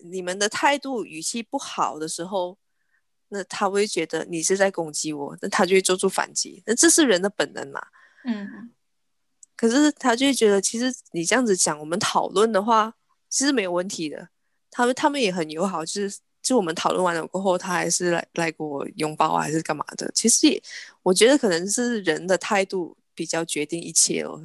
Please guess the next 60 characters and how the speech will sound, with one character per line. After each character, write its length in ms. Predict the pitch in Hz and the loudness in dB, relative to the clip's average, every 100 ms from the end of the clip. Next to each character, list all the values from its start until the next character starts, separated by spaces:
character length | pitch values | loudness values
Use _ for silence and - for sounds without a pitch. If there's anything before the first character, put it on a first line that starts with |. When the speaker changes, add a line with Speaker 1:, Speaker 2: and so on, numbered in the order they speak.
| 175 | -10
Speaker 1:
而 100 | - | -6
不 120 | 170 185 | -2 -2
是 200 | 196 185 | -2 -4
种 300 | - - 156 | -6 -8 -8
族， 280 | - 160 - | -10 -10 -8
也 160 | 151 | -10
不 120 | - | -6
是 140 | 165 180 | -4 -4
肤 240 | - 151 | -6 -2
色。 460 | 147 160 - - - _ _ _ _ _ _ _ _ _ _ | 0 0 -2 -8 -20 _ _ _ _ _ _ _ _ _ _
Speaker 2:
其 140 | - - | -4 0
实 60 | 427 | 4
这 0 | |
个 60 | 175 | 4
Speaker 1:
我 40 | |
个 60 | 156 | 2
人 80 | |
认 180 | 160 160 | 0 0
为 120 | 143 120 | 0 -2
啦。 200 | - - _ _ _ _ _ - | -4 -8 _ _ _ _ _ -6
Speaker 2:
对 120 | 302 | 2
啊， 140 | 254 214 | 4 4
其 160 | 277 | 0
实 80 | 427 | 0
我 160 | 320 - | 0 -2
觉 100 | 202 | -6
得 80 | |
这 100 | 226 | -4
个 120 | 285 277 | 0 0
本 160 | 190 | -2
来 180 | - 190 | -4 -4
就 160 | 202 233 | -4 -6
是， 400 | 240 226 208 - _ _ _ _ _ - | -2 -2 -2 -8 _ _ _ _ _ -4
可 100 | 247 | 0
能 160 | 294 440 | 2 2
有 180 | 220 | 2
一 40 | 247 | 2
些 160 | 262 | 2
人 160 | 220 208 | 0 0
他 140 | 233 | -2
的 180 | 220 190 | -2 -8
确 160 | 196 240 | -6 -4
会 140 | 240 | -4
对 220 | 233 226 | -2 -2
一 80 | 214 | -2
个 120 | 226 | -4
肤 280 | 226 - 185 | -8 -10 -14
色 260 | - 208 - | -10 -10 -6
或 100 | 233 | -8
者 60 | |
是 100 | 214 | -8
一 80 | - | -10
种 160 | 226 - | -12 -10
种 200 | 202 214 196 | -12 -12 -12
族 160 | 220 | -12
有 120 | 80 | -12
一 40 | 120 | -10
个 100 | 208 | -10
偏 260 | - 170 165 | -8 -10 -8
见。 220 | 208 | -8